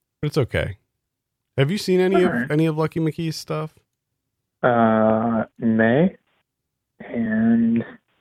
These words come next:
Speaker 2: I think just May, when me and you watched May.
Speaker 1: I don't remember watching that with you.
Speaker 2: Well, you did.
Speaker 1: Okay.
Speaker 2: Just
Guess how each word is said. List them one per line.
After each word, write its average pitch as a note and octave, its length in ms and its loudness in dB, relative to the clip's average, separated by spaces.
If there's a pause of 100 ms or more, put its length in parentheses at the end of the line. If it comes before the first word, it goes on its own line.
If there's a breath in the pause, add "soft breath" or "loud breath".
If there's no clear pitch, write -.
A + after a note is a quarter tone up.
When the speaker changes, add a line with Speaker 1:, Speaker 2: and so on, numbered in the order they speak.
(600)
Speaker 2:
I - 120 -10
think A#2+ 320 -2
just A2+ 180 -8
May, A#2+ 420 2 (1040)
when A2 220 -2
me A2+ 140 2
and A2+ 100 0
you A2+ 140 0
watched A2 320 -2
May. A#2 280 0
Speaker 1:
I - 840 -14
don't D#3 100 -4
remember G#2+ 260 -2
watching F2+ 340 -4
that A#1 120 -10
with G#2 140 -16
you. G#2+ 220 -6 (800)
Speaker 2:
Well, G#2+ 140 2
you F#2+ 120 -6
did. G#2 380 2 (200)
Speaker 1:
Okay. C3+ 220 -6 (320)
Speaker 2:
Just - 140 -4